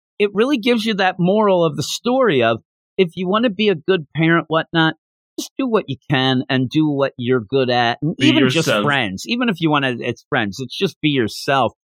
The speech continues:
Speaker 1: And boy, when she says, "Okay," they go back to the apartment. When Lloyd comes home, it's like, "Hey, I'm home." And you hear the, "Yeah, yeah." And when you get, that might be the cutest panel that
Speaker 2: Tag
Speaker 1: we're
Speaker 2: team.
Speaker 1: ever gonna have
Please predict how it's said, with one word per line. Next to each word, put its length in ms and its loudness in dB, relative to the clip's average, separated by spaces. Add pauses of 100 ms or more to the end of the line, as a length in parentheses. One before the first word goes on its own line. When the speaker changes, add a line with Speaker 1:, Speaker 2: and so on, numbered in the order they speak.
(340)
Speaker 1:
And 240 0
boy, 440 0 (260)
when 420 0
she 240 -4
says, 460 -2
"Okay," 720 -2 (340)
they 120 -2
go 140 0
back 340 -2
to 80 -12
the 80 0
apartment. 560 -4
When 440 0
Lloyd 380 0
comes 360 -2
home, 260 2
it's 100 -4
like, 160 -4
"Hey, 200 0
I'm 180 0
home." 360 0
And 100 -2
you 120 -2
hear 100 2
the, 140 -8
"Yeah, 560 -4 (400)
yeah." 360 -2 (440)
And 180 2
when 220 2
you 260 0
get, 360 -2
that 200 0
might 220 -2
be 320 0 (240)
the 240 0 (160)
cutest 540 0 (320)
panel 560 -2 (100)
that 120 0
Speaker 2:
Tag 80 2
Speaker 1:
we're 120 4 (100)
Speaker 2:
team. 120 2
Speaker 1:
ever 320 2
gonna 240 0
have 340 0